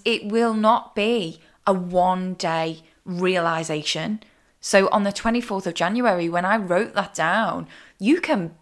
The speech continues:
bet that there are plenty more pages where that came from. And not only just journaling pages, like, people say all the time, "How is mindset change? How does that happen?" And it's not just a journaling practice.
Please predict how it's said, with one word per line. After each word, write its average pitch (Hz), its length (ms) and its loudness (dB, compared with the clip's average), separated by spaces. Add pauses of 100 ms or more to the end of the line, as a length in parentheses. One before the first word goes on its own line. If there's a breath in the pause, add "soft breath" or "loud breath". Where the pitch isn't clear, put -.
bet - 580 2
that 196 180 0
there 196 180 4
are 180 160 6
plenty 214 640 0
more 185 180 2
pages 175 480 -4
where 156 100 2
that 151 200 -2
came 151 220 -6
from. 139 260 -4 (420 loud breath)
And 214 260 4
not 240 160 4
only 269 300 -2
just - 460 -6
journaling 185 580 -2
pages, 220 320 -4
like, 180 140 -4
people 220 260 -4
say 190 240 -2
all 202 160 -2
the 185 100 -4
time, 180 340 -6
"How 196 220 6
is 220 120 0
mindset 190 880 -2
change? 185 1000 -4 (260 soft breath)
How 202 160 2
does 226 160 -4
that 190 120 2
happen?" 240 600 -6 (220 loud breath)
And 208 380 6
it's 220 220 -2
not 233 320 2
just 220 400 -4
a 233 60 -8
journaling 208 520 0
practice. - 760 -4